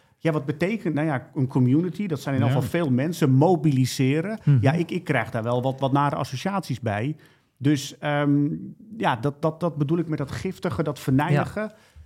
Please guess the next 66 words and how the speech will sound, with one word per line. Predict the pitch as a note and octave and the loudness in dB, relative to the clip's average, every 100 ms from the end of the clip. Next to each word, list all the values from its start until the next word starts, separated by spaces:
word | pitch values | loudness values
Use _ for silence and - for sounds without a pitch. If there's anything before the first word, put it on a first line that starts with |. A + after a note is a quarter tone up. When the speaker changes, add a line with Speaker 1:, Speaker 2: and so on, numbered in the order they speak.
| _ - | _ -6
Speaker 1:
Dat, | C3+ C#3+ - B3 | -4 -4 -6 -8
eh, | D#3+ D3 C#3+ | -6 -4 -4
dat | C#3 D3 | -4 -2
ik | |
in, | C#3+ B2 | -2 -2
in | C#3+ | 0
mijn | C3 A#2 | 0 0
boek | F3 | -4
nog | E3+ | -4
niet | E3 | -2
heb | D#3+ G3 | -4 -8
opgeschreven | F3+ D3+ - E3 D#3 - | -10 -10 -4 -4 -4 -6
op, | C3+ - | -8 -6
op | C#3+ | -2
die | D#3 E3+ | 0 0
manier. | A2+ B2+ D#3 | 0 -2 -4
En | |
wat | E3 | -4
ik | E3+ | -4
ook | |
niet | F3+ | -4
had | E3+ D#3+ | -4 -4
kunnen | F3 D#3+ | -2 -2
vermoeden, | D#3 F3 C#3 C3 | 2 2 2 0
dat | B2+ | -2
het | B2 | -2
zo | - C3+ B2+ | 0 0 0
zou | C3+ A#2+ A#2+ A2 _ _ _ _ | 0 0 -2 -6 _ _ _ _
doorstoten. | A#2 C#3 B2 - A#2 A2 A#2 A2+ | 0 0 0 -4 -6 -6 -6 -6
Speaker 2:
Nee, | E3 | -4
want | E3+ E3+ | 2 6
Speaker 3:
En | |
Speaker 2:
dat | D#3+ | 6
Speaker 3:
in, | D#3 | 6
Speaker 2:
is | D#3+ | 2
Speaker 3:
sorry, | - F3+ | 2 4
nee, | C3 | 4
maar | C3 D3+ | 2 0
ik | D#3 D#3 | 2 2
wou | E3 | 4
alleen | D#3 F3+ | 6 6
Speaker 1:
Ja. | |
Speaker 3:
nog | F3+ | 4
toevoegen, | F#3+ D#3 D#3 | 2 2 4
en | D#3+ | 6
in | |
deze | C#3+ E3 C3+ | 6 4 4
casus, | - G#3+ A3 A2+ A2+ - - | 2 2 2 0 -2 -4 0
als | D3 | 4
Speaker 1:
Ja. | B2+ | 6
Speaker 3:
ik | D3+ | 6
me | |
goed | - A#3 | 2 2
herinner, | C#3+ A2 A#2 | 2 2 2
er | C#3 | 0
zijn | D3+ F3 | 2 4
zelfs | D3 C3 - | 4 0 2
cyberaanvallen | F#3 A#3 E3 B2+ A#2 A#2 A#2 A2 | 2 4 4 4 2 6 6 6
Speaker 1:
Ja, | |
klopt. | A#2+ B2+ | 6 6
Speaker 3:
gepleegd | C3 G#2+ - - | 6 4 0 2
toen. | C#3+ | 4
Speaker 1:
Ja, | C3 | 4
Speaker 3:
De, | D3 | 4
Speaker 1:
ja, | D#3 C#3 | 6 6
Speaker 3:
dat, | D3+ | 6